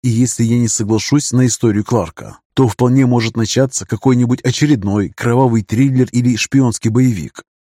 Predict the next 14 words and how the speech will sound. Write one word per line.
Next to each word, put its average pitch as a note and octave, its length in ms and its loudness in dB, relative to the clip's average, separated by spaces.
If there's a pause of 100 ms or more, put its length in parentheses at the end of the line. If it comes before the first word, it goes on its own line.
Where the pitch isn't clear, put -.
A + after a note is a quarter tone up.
(200)
Холден G2 420 2
ведь G2+ 320 -4
тоже C3+ 280 2
не A#2 100 0
случайно A#2+ 580 0
с - 80 -8
самого A#2+ 380 0
утра A#2 340 0
именно C3 360 2
ко - 180 0
мне G#2 320 0
за G#2+ 160 -4
сигарами G2 520 -2
пришел. F#2 500 -4